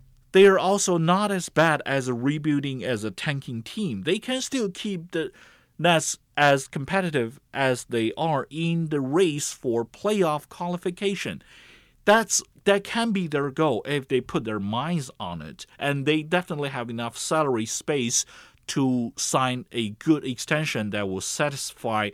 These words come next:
Cameron Johnson when his contract comes due this summer. But if the Nets don't want to, say, go for the playoffs and then get knocked out in the first round, they have the second option.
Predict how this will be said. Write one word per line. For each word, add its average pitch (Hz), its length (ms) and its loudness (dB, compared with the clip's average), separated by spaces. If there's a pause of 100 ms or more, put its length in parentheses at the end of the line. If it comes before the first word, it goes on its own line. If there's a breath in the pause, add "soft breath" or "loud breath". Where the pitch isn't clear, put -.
(140 soft breath)
Cameron 113 400 0
Johnson 101 540 -4
when 107 300 -2 (180 loud breath)
his 139 240 -6
contract 110 560 -4
comes 107 360 -4
due 110 200 -2
this 101 180 -6
summer. 104 380 -4 (640 soft breath)
But 220 120 2
if 180 120 0
the 170 80 -2
Nets 160 360 2
don't 170 300 2
want 117 280 2
to, 104 360 -2
say, 107 480 2 (520 soft breath)
go 143 240 6
for 123 200 0
the 107 80 -2
playoffs 139 680 2
and 113 220 0
then 110 160 2
get 104 220 0
knocked 101 320 0
out 117 240 2
in 95 100 0
the 90 80 0
first 107 380 0
round, 143 280 4
they 165 120 2
have 196 320 0
the 165 80 -2
second 139 360 -2
option. 101 540 -2